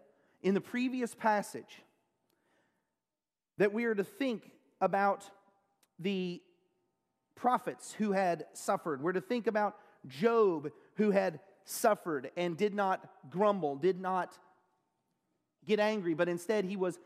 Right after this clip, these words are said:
patient, waiting on the Lord, those kind of things. So suffering and difficulty and trial. And then he says, "Is any among you suffering? Let him pray. Is anyone cheerful?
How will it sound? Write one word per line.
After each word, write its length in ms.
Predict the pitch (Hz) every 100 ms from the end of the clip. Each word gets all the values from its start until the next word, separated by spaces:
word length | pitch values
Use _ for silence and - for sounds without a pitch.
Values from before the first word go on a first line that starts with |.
| -
patient, 540 | - 269 247 - 131 143
waiting 380 | 208 233 226 214
on 160 | 202
the 80 | 196
Lord, 320 | 190 196 170 - - 160
those 180 | 220
kind 160 | 220 208
of 60 | 196
things. 180 | 180
So 180 | - 180 - -
suffering 600 | - 254 240 - 214 170
and 100 | 175
difficulty 640 | 220 233 214 214 190 185
and 120 | 175 170
trial. 500 | - 214 208 180 165
And 140 | 180
then 100 | 220
he 100 | 220
says, 380 | - 226 196 175
"Is 140 | 185
any 260 | 226 220 220
among 280 | 208 214 202
you 120 | 175
suffering? 600 | - 277 - 196 160 139 - - -
Let 120 | 196
him 140 | 202 175
pray. 380 | 240 233 196
Is 120 | 170 165
anyone 400 | 202 208 208 196
cheerful? 560 | - 269 226 202 160